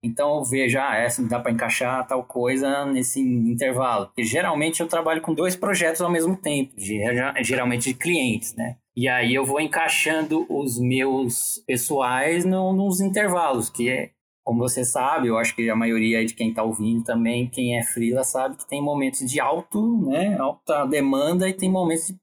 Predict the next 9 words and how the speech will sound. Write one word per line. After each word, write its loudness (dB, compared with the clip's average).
baixíssima -2
demanda, 2
né? -2
Então 0
eu 2
encaixo 0
nesse -2
momento 0
mais, 0